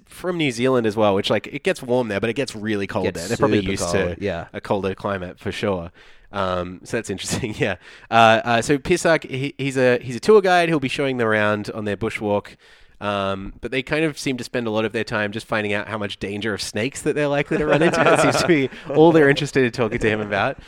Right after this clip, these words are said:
Speaker 1: um, which is funny. They stop at a waterfall for a bit of a deeper chat.
Speaker 2: Yeah.
Speaker 1: Um, Zach asks what she would change about herself if given the chance.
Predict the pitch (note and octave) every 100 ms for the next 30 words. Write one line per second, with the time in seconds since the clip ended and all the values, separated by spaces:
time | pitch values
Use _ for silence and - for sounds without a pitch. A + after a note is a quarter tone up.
0 | - - - G#2 G2+ G#2+ A2+ A#2+ A#2 G#2
1 | B2+ - _ _ _ - C3+ - D#3+ D#3
2 | - C#3+ C#3 B2 B2+ C#3 - D#3 F#3 D3
3 | B2+ A#2+ A2 G2 A2 B2+ A2 - G#2+ D#3+
4 | - G2 D#2+ - - - G#2+ G2+ G2 G2+
5 | - C3 C3+ - B2+ B2 - - A#2+ A#2
6 | - B2 G#2+ - A2+ C3 C3+ C#3 C#3 D3
7 | - D3 - C#3+ - C#3 C3+ - C#3+ A3
8 | D4